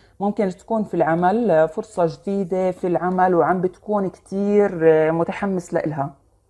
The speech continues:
ممكن يكون عمل جديد على فكرة، عمل جديد إله علاقة في الإبداع، إله علاقة في ممكن، آه، يعني هو مثل عمل حر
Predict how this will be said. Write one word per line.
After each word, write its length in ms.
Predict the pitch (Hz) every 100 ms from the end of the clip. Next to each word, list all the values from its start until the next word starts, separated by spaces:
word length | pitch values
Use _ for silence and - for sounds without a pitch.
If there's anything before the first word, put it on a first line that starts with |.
| _ _ - - -
ممكن 260 | 208 214 226
يكون 240 | 214 226
عمل 300 | 208 196 185
جديد 300 | 156 - 165
على 180 | 143 147
فكرة، 300 | 147 151 139
عمل 300 | 135 180 185
جديد 380 | 165 165 202 -
إله 160 | 190 160
علاقة 640 | 156 160 185 185 180 175
في 180 | 175 160
الإبداع، 760 | 151 - 147 147 170 170 160 -
إله 220 | 165 160
علاقة 440 | 160 170 170 170
في 520 | 165 165 165 160 156 151 _ _ _ -
ممكن، 640 | 175 175 175 160 160 156
آه، 880 | 156 156 151 151 160 160 156 175 - - -
يعني 340 | 165 151 170
هو 300 | 190 190 175 - _
مثل 360 | 202 196 202 190
عمل 420 | 180 190 190 180
حر 440 | - - 185 254